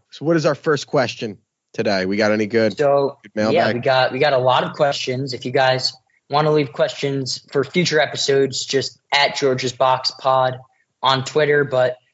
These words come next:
Speaker 2: the first question comes from Rudy Julia N Y Y on Twitter slash X. How many games does D J play at third this season? Also, who plays there if he isn't? Is it Peraza? Is it Cabrera?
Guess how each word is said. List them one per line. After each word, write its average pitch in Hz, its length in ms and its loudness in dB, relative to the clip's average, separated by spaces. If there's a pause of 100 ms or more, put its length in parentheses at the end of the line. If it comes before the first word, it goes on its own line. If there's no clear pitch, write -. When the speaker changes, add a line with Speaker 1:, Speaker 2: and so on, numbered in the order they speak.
Speaker 2:
the - 80 -20
first 202 320 -2
question 170 380 0
comes 143 400 -4
from 131 360 0
Rudy 160 520 0
Julia 143 640 2
N 139 160 -4
Y 131 220 2
Y 127 380 0 (420)
on 123 180 -2
Twitter 143 560 0
slash 127 340 -2
X. - 500 -2 (340)
How 160 140 0
many 214 180 2
games 160 480 0
does 127 160 -4
D 143 160 0
J 139 220 0
play 131 280 0
at 123 220 -2
third 127 240 0
this 110 160 -2
season? 113 420 -6 (380)
Also, 143 260 2
who 185 160 0
plays 175 340 0
there 160 180 2
if 139 120 -2
he 139 140 -6
isn't? 127 440 -4 (360)
Is 120 160 -4
it 127 160 2 (240)
Peraza? 156 640 0
Is 127 80 -2
it - 180 -4
Cabrera? 143 720 0